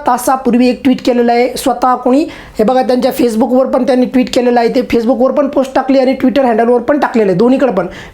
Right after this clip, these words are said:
Facebook-वर पण पोस्ट केली आणि तिकडे Twitter-ला पण त्यांनी ट्विट केलेलं आहे. आणि काय माहिती दिलेली आहे ती आता एकदा आपण समजून घेऊयात. खूप महत्त्वाची अपडेट आहे आत्ता, रिसेंटली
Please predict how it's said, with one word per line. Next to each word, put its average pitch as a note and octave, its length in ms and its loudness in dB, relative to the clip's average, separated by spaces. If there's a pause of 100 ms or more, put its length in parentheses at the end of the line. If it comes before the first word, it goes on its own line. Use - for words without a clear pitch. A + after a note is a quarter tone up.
Facebook-वर A#3+ 400 0
पण C#4 200 -2
पोस्ट C#4 280 -2
केली C4+ 140 2
आणि B3+ 160 0
तिकडे A#3+ 160 0
Twitter-ला A#3+ 420 0
पण C4 200 -2
त्यांनी C4 280 2 (360)
ट्विट D#4+ 220 0
केलेलं B3+ 260 2
आहे. G#3 100 0 (180)
आणि A#3+ 140 0
काय D4 260 0
माहिती D4+ 280 0
दिलेली C4+ 340 2
आहे C#4+ 40 4 (140)
ती C4 60 4
आता A#3+ 180 2
एकदा G#3 200 2
आपण G#3+ 180 0
समजून A3 320 2
घेऊयात. G3 280 2 (280)
खूप F4+ 320 0
महत्त्वाची D4 400 0
अपडेट C4 360 0
आहे C4+ 80 4
आत्ता, A#3+ 420 0
रिसेंटली C4+ 540 0